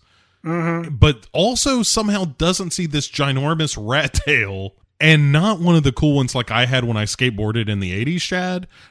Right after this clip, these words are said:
Speaker 2: But, like,
Speaker 1: I remember you looked awesome.
Speaker 2: I looked pretty cool. I had that painter's
Speaker 1: Yeah.
Speaker 2: hat and
Speaker 1: Mm-hmm.
Speaker 2: jorts. Um, <laughs>
Speaker 1: Your Vans.
Speaker 2: My Vans.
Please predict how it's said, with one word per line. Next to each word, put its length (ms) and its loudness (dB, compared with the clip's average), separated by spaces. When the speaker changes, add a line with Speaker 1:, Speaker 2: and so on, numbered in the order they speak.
Speaker 2:
But, 140 4
like, 280 0
Speaker 1:
I 120 4
remember 420 8
you 140 6
looked 200 4
awesome. 380 8
Speaker 2:
I 140 4
looked 240 -2
pretty 180 -2
cool. 380 -4
I 80 -4
had 80 0
that 180 -2
painter's 500 6
Speaker 1:
Yeah. 280 4
Speaker 2:
hat 100 -4
and 440 -6
Speaker 1:
Mm-hmm. 440 4
Speaker 2:
jorts. 560 -2
Um, 440 2
<laughs> 360 -20
Speaker 1:
Your 160 -14
Vans. 680 -2
Speaker 2:
My 80 -2
Vans. 600 -4